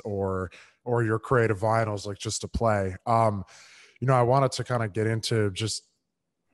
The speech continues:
you know, you guys have very interesting backgrounds and very different backgrounds. Um, Frank, as you alluded to, you know, you were a little more classically trained. I think, you know, you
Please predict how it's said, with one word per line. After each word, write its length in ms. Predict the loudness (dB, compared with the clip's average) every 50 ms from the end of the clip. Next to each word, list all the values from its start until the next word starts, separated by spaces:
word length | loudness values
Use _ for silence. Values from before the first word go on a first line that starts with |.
| _ _ _ _ _ _ _ _
you 120 | -12 -10 -8
know, 200 | -8 -8 -10 -14 -14
you 160 | -10 -4 0
guys 180 | 2 2 2 0
have 80 | 0
very 260 | 2 2 4 4 4 4
interesting 460 | 2 0 -2 -4 -4 -4 -4 -4 -2
backgrounds 720 | -2 0 0 0 0 0 0 2 2 2 0 -2 -4 -6
and 120 | -6 -6 -4
very 220 | -2 -2 -2 -2
different 380 | 0 0 0 0 0 -2 -2 0
backgrounds. 640 | 0 0 0 -2 -2 -2 0 0 0 -2 -4 -4
Um, 320 | -4 -2 -2 -4 -4 -8 -10 -6
Frank, 300 | -4 -2 -2 -2 -4 -6
as 180 | -8 -8 -6
you 120 | -6 -6 -4
alluded 420 | -4 -2 -2 0 0 -2 -2 -4
to, 380 | -4 -4 -2 -2 -2 -4 -6 -8 _ _ _ _ _ _ _ _ -14
you 60 | -10
know, 40 | -10
you 220 | -8 -8 -6 -6 -4
were 180 | -2 -2 -2
a 60 | -2
little 160 | -2 -2 -2 -2
more 200 | -2 -2 -4 -4
classically 600 | -4 -2 0 0 0 0 -2 -6 -6 -6 -8 -6
trained. 520 | -4 -4 -2 -2 -2 -2 -4 -4 -4 -6
I 60 | -8
think, 320 | -6 -6 -8 -8 -10 -12 -14
you 120 | -12 -10
know, 100 | -8 -8
you 200 | -8 -6 -6 -8